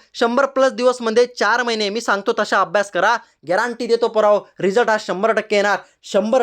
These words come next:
टक्के गॅरंटी देऊन सांगतो पोरांनो, नव्वद प्लस मार्काची तुमची लेखीची तयारी होणार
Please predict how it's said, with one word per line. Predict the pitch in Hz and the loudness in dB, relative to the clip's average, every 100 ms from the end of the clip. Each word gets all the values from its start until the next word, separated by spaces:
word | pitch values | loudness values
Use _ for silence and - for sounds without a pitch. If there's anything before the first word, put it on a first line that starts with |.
| - | 0
टक्के | 226 - 233 | -2 0 2
गॅरंटी | 208 226 214 | 2 0 -4
देऊन | 175 214 233 | 0 2 2
सांगतो | 226 208 208 | 0 -2 -2
पोरांनो, | 214 202 196 185 _ - | 0 4 4 0 _ -6
नव्वद | 165 208 | -2 0
प्लस | 233 208 208 208 | 0 0 0 0
मार्काची | 202 190 196 | 0 0 -2
तुमची | 208 190 185 190 | -2 -6 -2 0
लेखीची | 175 208 202 202 | 0 -2 -2 2
तयारी | 185 196 - | 2 2 0
होणार | 160 185 226 | 0 2 0